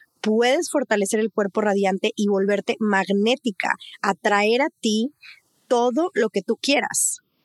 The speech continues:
oportunidades, relaciones, pero es muy importante en el tema de magnetismo, en mi opinión,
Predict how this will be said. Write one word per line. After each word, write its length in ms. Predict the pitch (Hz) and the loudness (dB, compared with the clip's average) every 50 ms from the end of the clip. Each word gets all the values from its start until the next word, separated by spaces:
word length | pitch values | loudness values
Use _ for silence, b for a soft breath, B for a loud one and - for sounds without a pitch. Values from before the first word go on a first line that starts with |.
| _ _ - | _ _ -4
oportunidades, 960 | 226 220 - 214 208 202 - 214 214 208 214 220 233 240 240 233 202 185 196 190 | -4 -2 -2 -2 -2 0 0 0 0 2 2 2 2 2 2 0 0 -2 0 0
relaciones, 680 | 202 202 196 190 - - 240 247 220 208 175 165 - - | 0 0 0 0 0 0 2 0 0 0 -2 -2 -2 -2
pero 160 | - 226 226 | 0 0 0
es 80 | 233 220 | 2 0
muy 160 | 254 269 285 | 0 0 0
importante 640 | 302 302 247 - 233 214 - 233 220 220 208 - 240 | 0 0 0 -2 -4 -2 -2 -2 0 0 0 0 0
en 100 | 240 240 220 | 0 0 -2
el 120 | 208 185 | -2 -2
tema 280 | - 208 208 208 220 233 | -2 0 0 0 0 0
de 60 | 233 | 0
magnetismo, 680 | 226 214 202 196 185 180 - - 196 185 196 208 220 | 0 0 0 0 -2 -2 -2 -2 -2 0 0 0 0
en 80 | 220 220 | 0 0
mi 80 | 208 196 | 0 -2
opinión, 560 | 185 - 185 180 185 180 190 190 226 262 | -2 -2 -2 -2 0 0 0 0 0 -2